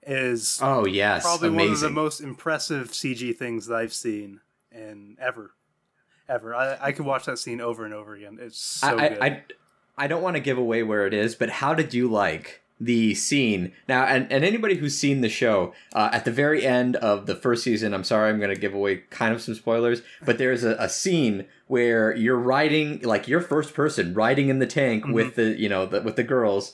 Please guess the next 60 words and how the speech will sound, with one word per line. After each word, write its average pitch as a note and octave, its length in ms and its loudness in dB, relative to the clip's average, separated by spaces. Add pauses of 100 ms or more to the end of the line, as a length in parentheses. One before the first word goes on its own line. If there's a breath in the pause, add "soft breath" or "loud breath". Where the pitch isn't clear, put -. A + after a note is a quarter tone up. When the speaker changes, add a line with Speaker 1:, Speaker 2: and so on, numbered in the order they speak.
Speaker 1:
Mm-hmm. C#3 300 -6
Speaker 2:
and, A2+ 400 2
and A2 300 0
there's B2+ 220 2
a, G#2+ 60 -2
there's C#3 300 0
a A#2 60 2
scene F3 280 2
like A#2 220 0
that A#2+ 340 2
in A2+ 80 0
the G#2+ 60 2
movie. G#2+ 240 2
How'd A#2 200 2
you, A2 160 -4 (120)
I G#2+ 80 0
mean, G#2 100 2
I G#2 80 4
think F3 160 0
it G2+ 80 2
was F#2+ 120 0
Speaker 1:
<laughs> - 20 -4
Speaker 2:
much A2 340 2
Speaker 1:
I C#3+ 60 -4
Speaker 2:
better. D#2+ 280 -2
Speaker 1:
freaking D3 440 -4
loved C3+ 260 -4
it, C3 140 -14
dude. C3+ 300 -10 (340 soft breath)
It's D3 160 -4
so D3 260 2
good. C#3+ 380 0 (460 loud breath)
I'm C#3+ 140 -10
gonna C#3 300 -2
try C3 220 -4
to B2 60 -8
find B2+ 240 -6
that B2 120 -2
video A#2+ 300 -6
after A#2 200 -8
we're A#2+ 100 -8
done A#2 200 -2
and A2 100 -12
just A#2 160 -16
watch A#2 300 -4
it, A2 120 -18
'cause G#2+ 360 -12 (140)
it's - 180 -4
so A2+ 160 0
good. G#2 240 -6 (400 loud breath)
Um, A2 480 -4 (400)
but A#2 460 -6
then, C3+ 560 -8 (200)
so - 160 -6
yeah, C#3 160 0
I A#2+ 60 0
love D#3+ 200 -2
the F3 100 0
art D#3+ 120 -4
style. E3 300 -2